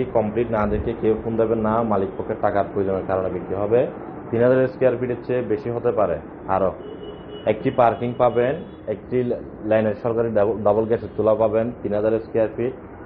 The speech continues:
মানে তিন বেড, তিন, চার বেড, চারটি ওয়াশরুম, ড্রয়িং ডাইনিং, আলাদা আলাদা বিশাল বড় বড় রুম, এবং প্রত্যেক রুমের সাথে ব্যালকনি আছে, কিচেনের সাথে ব্যালকনি আছে। আপনারা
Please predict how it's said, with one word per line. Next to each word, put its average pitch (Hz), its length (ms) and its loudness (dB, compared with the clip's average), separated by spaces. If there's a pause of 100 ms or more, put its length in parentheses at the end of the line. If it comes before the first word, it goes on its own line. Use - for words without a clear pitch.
(360)
মানে 113 200 4 (600)
তিন 123 160 6 (120)
বেড, 131 220 8 (120)
তিন, 117 140 -2 (280)
চার 117 180 2 (120)
বেড, 123 200 6 (120)
চারটি 110 360 0
ওয়াশরুম, 117 440 2 (100)
ড্রয়িং 110 300 6
ডাইনিং, 120 220 2 (160)
আলাদা 104 240 2
আলাদা 113 200 2 (100)
বিশাল 113 240 -2 (100)
বড় 104 180 6
বড় 95 120 6 (100)
রুম, 113 160 2 (840)
এবং 127 120 6 (120)
প্রত্যেক 131 400 2
রুমের 143 280 4
সাথে 139 220 0
ব্যালকনি 110 320 2 (100)
আছে, 92 180 -4 (220)
কিচেনের 135 380 0
সাথে 123 200 0
ব্যালকনি 104 320 2 (100)
আছে। 87 160 -6 (560)
আপনারা 113 220 2